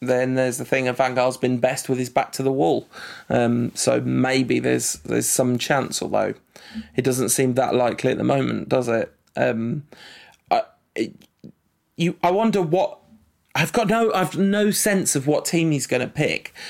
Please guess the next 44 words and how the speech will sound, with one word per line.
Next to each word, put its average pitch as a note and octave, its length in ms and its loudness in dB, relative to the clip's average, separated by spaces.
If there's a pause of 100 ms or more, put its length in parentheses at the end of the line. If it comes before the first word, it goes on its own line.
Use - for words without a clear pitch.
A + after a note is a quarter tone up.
(160)
You D3+ 80 2
know, C#3+ 80 2
is D3+ 160 2
he, E3+ 220 -2 (160)
he's E3+ 360 0
just E3 160 0
gonna E3 120 2
completely D3+ 560 0
revert C3+ 400 2
to B2+ 100 -4
type B2+ 320 0
and C3+ 200 0 (280)
bring D#3 180 2
Antonio D3 460 2
Valencia D3 500 2
back G#2+ 320 -2
and A#2+ 180 0
play C3 400 2 (420)
Fellaini C3+ 760 2
and, G2+ 300 -4
you C#3 60 2
know, A2+ 260 -2 (460)
all C3 160 2
that C3+ 180 0
kind A2+ 200 -2
of - 60 0
stuff? A2+ 320 0
Or C3+ 140 4
will D#3 280 2
he C#3 380 2 (400)
go, C3+ 300 2 (240)
I F3 100 -2
mean, F#3+ 140 0
you F#3 80 -2
can't G3+ 300 0
see F3+ 160 2
him, D#3 100 2
like, C#3+ 160 2
for E3 140 0
example, D#3+ 360 0
he's C#3 140 0
not E3 120 2
gonna D#3 140 2
play C3+ 340 2